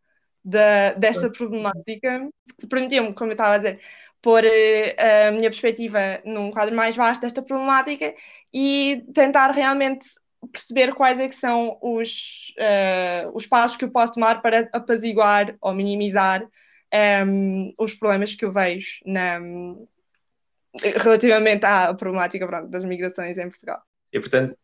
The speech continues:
Speaker 2: estamos quase a chegar ao fim e, mais a título de curiosidade, pergunto-te o que é que planeias fazer depois da tua licenciatura, se, se efetivamente pretendes manter esta dimensão do apoio ou integração de imigrantes na tua, na tua vida profissional.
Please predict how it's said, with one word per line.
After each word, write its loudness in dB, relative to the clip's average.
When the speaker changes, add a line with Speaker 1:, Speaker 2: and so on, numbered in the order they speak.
Speaker 2:
estamos -4
quase 0
a 2
chegar -4
ao 0
fim -4
e, -10
mais 0
a -2
título -10
de -18
curiosidade, -4
pergunto-te -4
o -12
que -2
é 0
que -10
planeias 0
fazer -2
depois 0
da -4
tua 2
licenciatura, -2
se, -2
se -12
efetivamente -2
pretendes -2
manter 0
esta -2
dimensão -2
do -2
apoio 0
ou 2
integração -4
de -4
imigrantes -4
na -6
tua, -2
na -8
tua -6
vida -8
profissional. -6